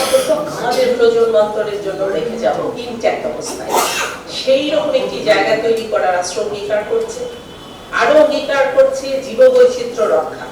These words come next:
আমরা সকলেই জানি যে আমরা, আহ,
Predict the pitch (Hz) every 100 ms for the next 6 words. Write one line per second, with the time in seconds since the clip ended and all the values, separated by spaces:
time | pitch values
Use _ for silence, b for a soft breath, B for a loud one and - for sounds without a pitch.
0 | - - - - - - 226 - 247 254
1 | 277 269 - 233 - - - - - -
2 | - 226 226 208 226 233 226 - 190 160
3 | - 180 180